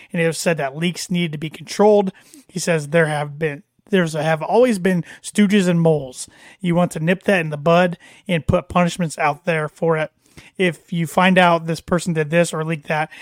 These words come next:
how can you trust that? You have to have hard punishments for that. I don't think there is.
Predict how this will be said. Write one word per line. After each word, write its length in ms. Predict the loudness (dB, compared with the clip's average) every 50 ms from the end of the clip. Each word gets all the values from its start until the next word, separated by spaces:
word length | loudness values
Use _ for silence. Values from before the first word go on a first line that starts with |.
| -20 -14 -6
how 160 | -2 -2 0
can 160 | 0 0 -4
you 60 | -4
trust 360 | -4 -2 -4 -4 -4 -4 -8 -12
that? 240 | -12 -14 -14 _ _ -20 -20 -20 _ -4
You 120 | 0 0
have 200 | 2 2 0 0 -2
to 80 | -6
have 240 | -4 -4 -4 -4 -6
hard 300 | -2 0 2 2 2 2
punishments 440 | 2 2 2 2 0 -2 -4 -6 -4
for 160 | -4 -2 0
that. 220 | 0 0 0 0 -2
I 80 | -4
don't 200 | -4 -4 -6 -6
think 220 | -6 -8 -6 -6 -4
there 200 | -4 -2 0 2
is. 320 | 2 2 2 0 -2